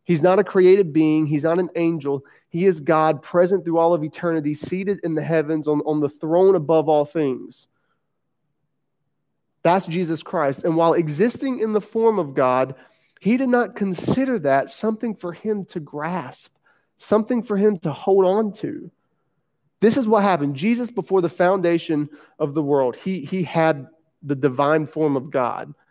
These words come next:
Whatever it was, whatever the, whatever it, it looked like, we don't know, but we know he existed in that form. It was glorious, and it was majestic and awesome and powerful and glorifying.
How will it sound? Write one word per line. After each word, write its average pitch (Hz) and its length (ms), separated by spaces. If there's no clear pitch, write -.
Whatever 180 360
it 175 100
was, 170 420
whatever 160 260
the, 190 80
whatever 175 400
it, 151 180
it 151 100
looked 185 280
like, 139 380
we 170 160
don't 185 180
know, 165 160
but 143 140
we 165 180
know 180 300
he 170 180
existed 151 580
in 156 160
that 139 200
form. 180 520
It - 60
was 123 100
glorious, 175 760
and 156 160
it 143 120
was 147 180
majestic 147 760
and 139 140
awesome 170 520
and 143 140
powerful 175 720
and 143 160
glorifying. 143 800